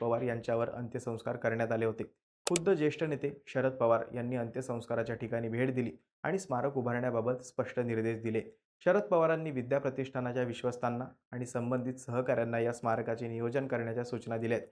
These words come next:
अजितदादांचे सर्व विधी झाल्यानंतर शरद पवार आणि प्रतिभा पवार यांनी दादांवर ज्या ठिकाणी अंत्यसंस्कार झाले, त्या ठिकाणी भेट दिली होती. या प्रसंगी त्यांनी विद्या प्रतिष्ठानचे विश्वस्त किरण गुर-, गुजर यांनी त्यांच्याशी अजित पवारांच्या स्मृतीस्थळासंदर्भात चर्चा केली होती.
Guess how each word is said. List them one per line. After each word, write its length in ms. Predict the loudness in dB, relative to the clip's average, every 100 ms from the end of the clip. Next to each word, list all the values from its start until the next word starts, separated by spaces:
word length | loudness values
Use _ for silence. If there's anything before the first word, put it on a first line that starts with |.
| _ _ _
अजितदादांचे 640 | -2 0 4 6 4 2 -2
सर्व 320 | -2 0 2
विधी 240 | 2 0 0
झाल्यानंतर 560 | 0 0 0 0 -2 -2 _ _ 2
शरद 180 | 2 4
पवार 300 | 4 4 4
आणि 240 | -2 -4
प्रतिभा 400 | -4 0 2 2
पवार 260 | 4 4 4 0
यांनी 240 | -6 -4 0
दादांवर 520 | 0 2 0 0 0
ज्या 160 | 2
ठिकाणी 340 | 0 -2 -4 -2
अंत्यसंस्कार 640 | -2 -4 -4 -6 -2 -2
झाले, 260 | 0 0 0
त्या 440 | -2 _ _ 0
ठिकाणी 340 | 0 0 -2 0
भेट 240 | 0 0
दिली 160 | -2 -2
होती. 300 | -2 -6 -12 _
या 180 | -2 0
प्रसंगी 480 | 0 -2 -2 -2 -2
त्यांनी 260 | -2 -2
विद्या 300 | -2 -2 0
प्रतिष्ठानचे 580 | 0 -2 -4 -4 -4 -2
विश्वस्त 460 | -4 -2 -2 0 -2 -2
किरण 220 | -2 -2
गुर-, 320 | 0 4 4
गुजर 380 | 4 0 2 2 0 _ 0
यांनी 240 | 2 4 2
त्यांच्याशी 420 | 0 0 -2 0
अजित 220 | 0 0
पवारांच्या 520 | 2 2 2 0 -4
स्मृतीस्थळासंदर्भात 1040 | -6 -6 -6 -4 0 0 0 -2 0 2 0
चर्चा 340 | 0 0 0
केली 180 | 0 0
होती. 320 | 0 -2 -10